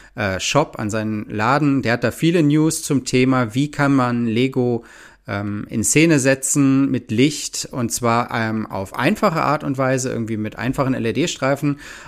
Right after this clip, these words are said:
aber auch mit, äh, Platinen, wo du dann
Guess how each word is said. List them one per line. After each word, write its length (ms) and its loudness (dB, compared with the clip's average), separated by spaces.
aber 320 0
auch 260 2
mit, 300 0
äh, 320 -2
Platinen, 960 2
wo 100 2
du 100 -2
dann 600 0